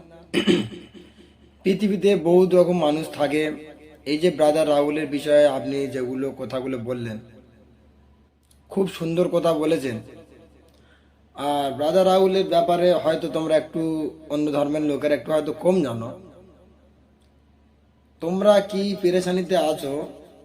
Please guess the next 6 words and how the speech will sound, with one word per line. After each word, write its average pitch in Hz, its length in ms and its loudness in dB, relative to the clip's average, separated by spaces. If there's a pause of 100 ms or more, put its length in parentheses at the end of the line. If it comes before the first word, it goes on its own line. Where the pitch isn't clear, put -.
(280)
তার 165 160 0 (100)
থেকে 175 180 -2
পেরেশানি 160 520 -2
আছি 151 220 2
আমরা 143 200 0
মুসলমানরা। 123 600 -8